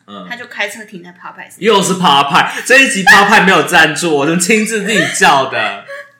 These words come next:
Speaker 1: 然后嘞？
Speaker 2: Popeyes，快点赞助我们。
Speaker 1: 对。
Speaker 2: Please sponsor us, Popeyes。
Speaker 1: Popeyes, we love you。<laughs> 继续。
Speaker 2: 好，反正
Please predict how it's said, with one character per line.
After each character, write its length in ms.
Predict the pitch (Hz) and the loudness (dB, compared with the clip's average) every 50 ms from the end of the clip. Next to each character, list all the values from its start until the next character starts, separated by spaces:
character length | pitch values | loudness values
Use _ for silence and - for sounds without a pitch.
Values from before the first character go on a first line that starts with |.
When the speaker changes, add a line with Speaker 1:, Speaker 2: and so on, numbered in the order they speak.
| _ _ _ _ _ - - | _ _ _ _ _ -18 -12
Speaker 1:
然 140 | 127 120 127 | -10 -6 -6
后 180 | 131 131 123 | -6 -6 -6
嘞？ 160 | 113 110 113 | -8 -8 -6
Speaker 2:
Popeyes， 360 | - 220 269 311 285 262 262 - | -4 -4 0 0 0 0 -2 -4
快 120 | 277 233 | -6 -8
点 160 | 208 180 - | -8 -8 -12
赞 160 | - 214 190 | -12 -12 -8
助 80 | 190 180 | -8 -8
我 200 | 175 - - _ | -8 -8 -18 _
们。 260 | - 160 - 226 _ _ - | -20 -20 -20 -20 _ _ -8
Speaker 1:
对。 100 | - 285 302 | -6 -4 -4
Speaker 2:
Please 160 | 311 302 - - | -4 -6 -6 -2
sponsor 400 | 254 240 247 254 254 - 240 208 | 0 0 0 0 -2 -2 -4 -4
us, 540 | - - 185 247 277 277 - - - - | -2 -4 -4 -4 -4 -6 -8 -12 -16 -16
Popeyes。 500 | - - 160 - - 160 160 160 - - | -14 -14 -12 -8 -6 -4 -2 -2 -2 -2
Speaker 1:
Popeyes, 520 | - 208 185 175 170 165 165 165 170 170 - | 0 2 4 4 6 6 6 4 4 2 -2
we 100 | 175 165 | -4 -4
love 340 | 165 165 165 170 175 170 170 | -2 -2 -2 -2 -2 -4 -4
you。 400 | 175 165 160 165 170 - - - | -6 -4 -2 -2 -4 -4 -6 -12
<laughs> 60 | - | -12
继 80 | 170 | -12
续。 640 | 147 - - - - - - 196 160 - - _ _ - 440 - - - - - - | -10 -10 -10 -12 -12 -10 -12 -12 -12 -12 -18 _ _ -20 -20 -18 -16 -18 -18 -16 -14
Speaker 2:
好， 100 | 202 185 | -10 -8
反 200 | 185 - 220 214 | -8 -8 -8 -6
正 220 | 262 294 285 285 | -8 -8 -8 -8